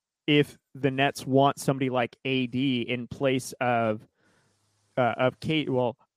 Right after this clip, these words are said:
Kevin Durant. I don't know if, if they want Anthony Davis in place of Kevin Durant just because,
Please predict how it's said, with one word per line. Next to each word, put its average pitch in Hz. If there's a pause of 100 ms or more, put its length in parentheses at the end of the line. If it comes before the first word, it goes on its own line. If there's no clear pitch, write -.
Kevin 165
Durant. 139
I 139
don't 147
know 147
if, - (160)
if 147
they 143
want 139
Anthony 139
Davis 135
in 135
place 131
of -
Kevin 131
Durant 123
just 135
because, 127